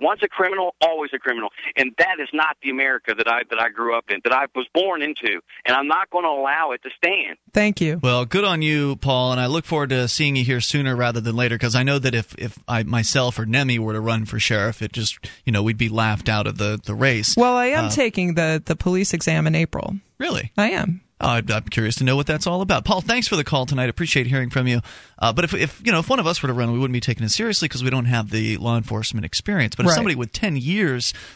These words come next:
Speaker 3: of law enforcement experience, who also, by the way, was talking with, again, if you hear the interview on last night's podcast, uh, he talks about how he was, uh,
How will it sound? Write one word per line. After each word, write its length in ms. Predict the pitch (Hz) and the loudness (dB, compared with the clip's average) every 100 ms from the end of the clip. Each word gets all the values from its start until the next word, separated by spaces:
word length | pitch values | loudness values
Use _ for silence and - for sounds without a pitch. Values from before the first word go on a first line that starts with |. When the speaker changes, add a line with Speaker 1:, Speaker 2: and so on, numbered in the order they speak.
| - | 0
Speaker 3:
of 160 | 123 | 2
law 180 | 127 139 | 4 2
enforcement 360 | 170 170 131 123 | 2 -2 -2 -4
experience, 420 | - 127 120 123 | -2 -2 -2 0
who 120 | 151 | 0
also, 300 | 143 226 - | 2 0 0
by 100 | 131 | 0
the 80 | 120 | 0
way, 40 | |
was 100 | 113 | -2
talking 180 | - 143 | -2 -2
with, 120 | 117 - | -2 -6
again, 280 | - 113 123 | -8 -2 0
if 120 | 117 | 2
you 120 | 120 110 | 0 0
hear 180 | 135 | 0
the 120 | 123 110 | 2 2
interview 320 | 120 110 110 | 0 0 0
on 120 | 110 | 0
last 300 | 110 113 120 | 2 0 0
night's 220 | 107 104 | -2 -4
podcast, 640 | - 127 123 - 82 67 - - - - | -2 0 0 -2 -4 -4 -8 -12 -20 -10
uh, 120 | - 107 | 0 2
he 140 | 110 | 2
talks 280 | 143 127 - | 2 2 0
about 200 | 113 107 | 0 0
how 220 | 110 107 | 0 0
he 160 | 110 113 | -2 -2
was, 300 | 110 107 - | -2 -2 -2
uh, 260 | 104 73 | -4 -6